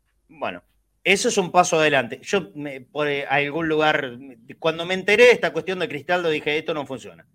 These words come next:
Esto no va a funcionar así. Huracán, eh, solamente va a aceptar plata con, con Meroya". Es lo, es lo que preveía que podía pasar. Ahora, pero si en el medio aparece el nombre de Briasco,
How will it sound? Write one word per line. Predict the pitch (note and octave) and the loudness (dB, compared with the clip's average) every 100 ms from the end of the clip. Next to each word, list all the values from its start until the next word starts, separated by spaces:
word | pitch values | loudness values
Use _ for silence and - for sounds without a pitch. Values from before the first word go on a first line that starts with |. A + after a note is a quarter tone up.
| _ _ _ | _ _ _
Esto | C#3+ E3 | -6 -4
no | F3+ | -2
va | E3+ | -2
a | |
funcionar | E3 D#3+ D3 D3+ | -4 -6 -6 -4
así. | D3 D#3+ E3+ E3 D3+ | -4 -6 -8 -6 -6
Huracán, | C#3+ D3+ D3 F#3 E3 C#3+ _ _ _ | -2 0 0 -2 -2 -10 _ _ _
eh, | C#3+ C3+ C3+ | -4 -4 -2
solamente | - E3 D#3+ D#3+ C#3+ | 0 0 0 -2 -2
va | C#3+ | -2
a | |
aceptar | C#3 A2+ A#2+ G#2+ | -4 -6 -8 -6
plata | F#2+ - F#2 _ | -10 -12 -18 _
con, | A2+ G#2 G#2 F#2+ F#2 F2+ F2 F2 F2 G2 A2+ | -10 -10 -10 -14 -18 -20 _ _ _ _ _
con | - A2 | -10 -8
Meroya". | G#2 G2 G#2 | -8 -6 -6
Es | A2+ | -6
lo, | A#2+ | -6
es | A2 B2+ C3+ | -8 -6 -4
lo | C#3+ | -2
que | C#3+ | -4
preveía | - B2+ B2+ C#3+ C3+ | -2 -2 2 2 2
que | A#2+ | 0
podía | A#2+ B2+ | -2 -2
pasar. | B2 A#2+ G#2 - - | -2 -6 -8 -10 0
Ahora, | G3 G#3+ | 2 4
pero | G#3 | 4
si | G3+ B3 | 4 2
en | B3 | 2
el | B3 | 2
medio | B3 F#3 C#3+ A#2+ A2+ _ _ _ _ _ _ | 4 4 4 2 -2 _ _ _ _ _ _
aparece | D3+ - A3 A#3+ G#3 | 0 4 4 2 0
el | |
nombre | G3+ G3 F3+ | -2 -2 0
de | D#3+ | 0
Briasco, | D3 A#2+ - G2+ - | -2 -4 -8 -12 -12